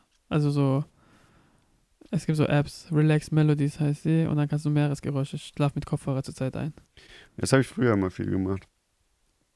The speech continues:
Speaker 2: Ähm, da hab ich dann viel Musik gehört zum Einschlafen.
Speaker 1: Mhm. Also ich höre kein, das ist keine Musik, das ist einfach, das,
Speaker 2: Ja.
Speaker 1: du weißt ja, was ich
Speaker 2: Ja, ja,
Speaker 1: meine.
Speaker 2: genau. Ja, ich hab früher viel Musik gehört und da hab ich auch mit Kopfhörern geschlafen. Da
Speaker 1: Mhm.
Speaker 2: hatte ich dann immer das Problem, dass ich dann irgendwann nachts um drei oder vier aufgewacht bin,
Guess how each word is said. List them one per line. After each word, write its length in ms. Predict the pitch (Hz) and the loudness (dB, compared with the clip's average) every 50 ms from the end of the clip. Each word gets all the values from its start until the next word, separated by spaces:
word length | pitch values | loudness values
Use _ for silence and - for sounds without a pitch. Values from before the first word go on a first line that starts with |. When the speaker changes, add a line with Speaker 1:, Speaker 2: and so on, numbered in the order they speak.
| _ _ - _ - | _ _ -20 _ -8
Speaker 2:
Ähm, 400 | - 92 87 87 87 90 85 - _ _ - | -6 -4 -2 -2 -2 -4 -4 -6 _ _ -10
da 80 | 95 | -8
hab 40 | 90 90 | -8 -6
ich 60 | - | -4
dann 160 | - 98 95 | -4 -6 -6
viel 160 | - - - 98 | -4 -4 -4 -2
Musik 340 | 98 92 92 101 104 98 | -2 -2 -4 -6 -8 -8
gehört 280 | - 92 87 85 85 - | -8 -8 -8 -8 -10 -12
zum 160 | - - 120 120 107 | -12 -14 -14 -12 -12
Einschlafen. 480 | 101 90 - - - - 92 - - - | -12 -12 -10 -10 -10 -10 -8 -6 -6 -6
Speaker 1:
Mhm. 120 | 175 170 - _ _ _ _ _ _ _ _ _ _ _ _ _ _ _ _ _ _ _ _ _ _ _ _ _ _ _ _ | -6 -6 -10 _ _ _ _ _ _ _ _ _ _ _ _ _ _ _ _ _ _ _ _ _ _ _ _ _ _ _ _
Also 160 | - 160 156 156 | 0 2 4 4
ich 60 | 143 | 6
höre 120 | 170 160 | 4 4
kein, 240 | - - 160 156 151 - | 4 2 2 2 0 0
das 120 | - 151 143 | -2 -4 -4
ist 60 | - | -2
keine 160 | - 160 147 | -2 0 0
Musik, 240 | 143 143 135 135 - | 0 -2 -4 -6 -4
das 100 | - 139 | -6 -4
ist 60 | - | -2
einfach, 380 | 139 143 139 - 135 139 - - _ - | -2 -2 0 -2 -4 -6 -6 -14 _ -4
das, 100 | 104 98 | -2 0
Speaker 2:
Ja. 140 | 92 185 185 | 0 0 0
Speaker 1:
du 100 | 156 151 | -2 -4
weißt 200 | 143 135 135 - | -4 -4 -4 -6
ja, 120 | 117 - - | -10 -10 -12
was 120 | 143 - | -12 -6
ich 40 | - | -2
Speaker 2:
Ja, 60 | 104 101 95 | 0 2 2
ja, 140 | 95 95 | 2 2
Speaker 1:
meine. 80 | 87 90 | 0 -2
Speaker 2:
genau. 220 | 90 90 87 90 92 - - - - - - - _ - - - - - | -4 -6 -6 -8 -8 -12 -16 -20 -20 -20 -20 -20 _ -20 -20 -20 -6 0
Ja, 60 | - 110 | 2 2
ich 100 | 104 123 | 4 2
hab 80 | 113 | 2
früher 200 | - - 110 104 | 0 0 0 0
viel 120 | - 110 104 | 0 0 0
Musik 280 | 104 98 104 107 - | 0 0 0 -2 -2
gehört 140 | - - 92 | -2 0 2
und 80 | 101 98 | 4 4
da 100 | 101 98 | 4 4
hab 80 | 107 117 | 4 2
ich 120 | 113 - | 2 2
auch 60 | 101 | 2
mit 160 | 107 110 101 | 2 2 2
Kopfhörern 380 | - - 113 - - 110 98 98 | 2 0 0 0 0 -2 0 0
geschlafen. 400 | 98 - - 98 98 98 - 104 | -2 -2 -2 -2 -2 -2 -2 -2
Da 60 | 101 | -2
Speaker 1:
Mhm. 40 | 101 | 0
Speaker 2:
hatte 80 | 104 104 | 0 -2
ich 80 | 104 | -2
dann 140 | - 104 101 | -2 -2 -2
immer 100 | 101 98 | 0 -2
das 140 | 98 98 - | -2 -4 -6
Problem, 360 | - 104 98 104 104 104 104 | -8 -6 -2 0 0 0 0
dass 140 | 95 95 - | 0 -4 -4
ich 60 | - | -4
dann 180 | - 92 98 95 | -6 -4 -2 -2
irgendwann 320 | 104 101 101 98 95 95 | -2 -2 0 0 0 -2
nachts 240 | 92 98 - - - | -2 -4 -6 -6 -4
um 140 | 101 98 95 _ _ - | -4 -4 -4 _ _ -10
drei 240 | - - 98 101 104 | -4 0 0 2 2
oder 120 | 98 101 | 0 -2
vier 300 | - - - 113 110 104 | -4 -6 -4 -4 -2 -2
aufgewacht 440 | 110 107 - - 110 104 98 - - | -4 -6 -6 -2 -2 -2 -2 -2 0
bin, 160 | - 107 101 | 0 0 0